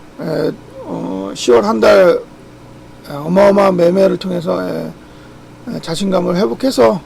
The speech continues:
예, 한번 베팅해 본 겁니다. 예, 여전히 뭐, 예, 지금 이게 돼지열병 관련주하고 수산주, 예, 요게 지금 많이 물려 있거든요. 오늘, 예, 리드코프는, 예, 한 만, 만 사오천 원 정도 손실 보고,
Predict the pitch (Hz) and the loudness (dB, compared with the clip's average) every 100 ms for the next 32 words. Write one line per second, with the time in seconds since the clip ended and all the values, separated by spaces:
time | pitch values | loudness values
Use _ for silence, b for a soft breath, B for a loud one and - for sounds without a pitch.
0 | - 254 165 175 190 175 180 214 180 160 | -12 -10 -8 -6 -4 -4 -4 -6 -4 -6
1 | 160 156 165 - - B B B B B | -6 -10 -12 -16 -20 B B B B B
2 | - - 196 - - 139 143 143 131 127 | -20 -14 -6 -2 2 2 2 2 4 6
3 | 120 120 170 B B B - 262 185 147 | 6 6 2 B B B -10 -6 -6 -8
4 | - - B B B - 220 269 233 254 | -18 -20 B B B -14 -2 0 4 4
5 | 190 - - - B B B B B - | 4 0 -20 -20 B B B B B -20
6 | - - - 208 247 254 214 247 202 202 | -20 -20 -6 0 6 6 6 4 6 4
7 | 214 208 202 190 190 190 180 330 - 349 | 4 2 2 4 6 4 2 0 0 0
8 | - 233 269 247 214 190 160 151 - - | -4 0 2 2 2 0 0 -4 -12 -20
9 | - 170 175 214 262 - 175 185 190 165 | -12 -4 -2 2 4 2 0 -4 0 2
10 | 190 190 180 180 - 165 170 180 175 190 | 0 0 2 2 0 -6 -6 -6 -4 -4
11 | 190 92 - B B B B B - - | -4 -4 -8 B B B B B -18 -10
12 | 160 165 226 269 320 294 285 262 240 220 | -6 0 2 2 0 0 2 4 4 2
13 | 196 190 185 208 196 190 220 220 220 214 | 0 0 0 0 2 0 0 -4 -6 -6
14 | 196 185 208 190 226 226 240 220 214 202 | -6 -4 -2 2 4 4 0 -2 -2 -2
15 | 185 214 190 185 190 269 269 269 233 220 | -4 -4 -2 -2 -2 0 0 2 4 4
16 | 175 | 2